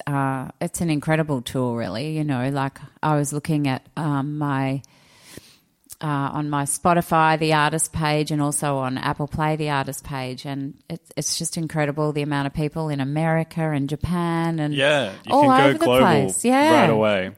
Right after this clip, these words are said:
Speaker 1: It's amazing who's playing my stuff and on a regular basis, and it's like, wow,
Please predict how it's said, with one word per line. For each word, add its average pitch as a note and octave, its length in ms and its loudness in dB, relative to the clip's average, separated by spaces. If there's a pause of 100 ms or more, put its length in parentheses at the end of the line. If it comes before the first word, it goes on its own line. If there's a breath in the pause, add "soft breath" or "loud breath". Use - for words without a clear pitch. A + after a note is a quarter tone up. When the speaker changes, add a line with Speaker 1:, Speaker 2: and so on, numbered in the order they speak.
Speaker 1:
It's A#3+ 200 0
amazing B3 920 4
who's E3 360 2 (200)
playing E3 420 2
my C#3+ 160 0
stuff D3 540 -2
and C#3 260 -2 (300 soft breath)
on D#3+ 160 0
a D3 60 -2
regular D3 420 -2
basis, - 600 -6
and C3+ 140 -6
it's - 180 -12
like, - 320 -14
wow, C#3+ 440 -6